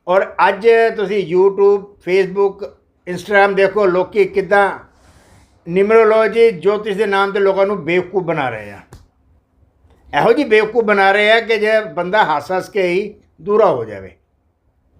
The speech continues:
ਤੇ ਇਹ ਜਿਹੜੇ ਕੋਰਸ ਹੈਗੇ ਆ, ਇਹਨਾਂ ਦੀ ਜਗ੍ਹਾ ਮੈਂ ਇੱਕੋ ਹੀ ਕੋਰਸ ਲਾਂਚ ਕਰਨ ਵਾਲਾ ਵਾਂ।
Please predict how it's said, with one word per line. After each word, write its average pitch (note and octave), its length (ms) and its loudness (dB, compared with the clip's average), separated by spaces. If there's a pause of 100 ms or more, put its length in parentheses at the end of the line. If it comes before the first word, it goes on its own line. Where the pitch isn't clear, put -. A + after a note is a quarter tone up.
(640)
ਤੇ F#3+ 160 -6
ਇਹ A3+ 120 4
ਜਿਹੜੇ A#3+ 160 4
ਕੋਰਸ G#3+ 420 0
ਹੈਗੇ G#3 320 2
ਆ, A#3+ 80 4
ਇਹਨਾਂ G#3+ 280 -4
ਦੀ A3 100 -4
ਜਗ੍ਹਾ A3 160 0
ਮੈਂ A#3 140 -4 (160)
ਇੱਕੋ B3+ 380 -2
ਹੀ C#4+ 80 4
ਕੋਰਸ B3 400 -2
ਲਾਂਚ G#3 280 -2
ਕਰਨ F#3 220 -4
ਵਾਲਾ D#3 260 -2
ਵਾਂ। B2 140 -10